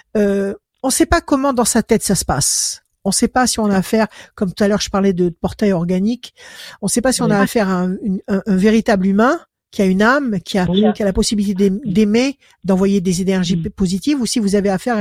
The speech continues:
Speaker 1: à, à, à un boîtier vide, c'est-à-dire quelqu'un qui
Speaker 2: Ouais.
Speaker 1: n'a pas d'âme et qui s-, qui ne vous
Speaker 2: Il
Speaker 1: souhaite
Speaker 2: comprend pas.
Speaker 1: que rester
Speaker 2: Ouais.
Speaker 1: comme vous êtes.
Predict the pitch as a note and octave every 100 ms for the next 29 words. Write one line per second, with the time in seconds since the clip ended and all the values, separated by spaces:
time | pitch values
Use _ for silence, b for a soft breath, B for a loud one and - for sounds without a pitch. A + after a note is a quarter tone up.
0 | G3+ F#3 F3+ B B - F#3 F#3 G3 G3
1 | F3+ G#3+ - G3+ A3 G3+ D3 - _ -
2 | - F#3 F3+ G#3+ F#3+ A3 F3+ E3 G3 F#3
3 | A#3+ G#3+ - - - - A#3 G3+ F#3+ F#3+
4 | G3+ - C4+ F3 - F3+ - E3 D#3+ -
5 | - A#3+ A3 - C4 A#3 F#3 F#3 F3+ D#3+
6 | -